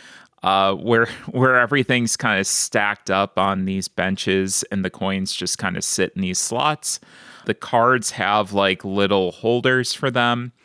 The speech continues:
Just really, really well done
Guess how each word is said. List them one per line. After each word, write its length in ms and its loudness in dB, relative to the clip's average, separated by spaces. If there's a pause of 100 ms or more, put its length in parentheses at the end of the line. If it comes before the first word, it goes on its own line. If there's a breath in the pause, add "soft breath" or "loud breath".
(240 loud breath)
Just 280 -2
really, 520 2
really 340 2
well 420 2
done 500 0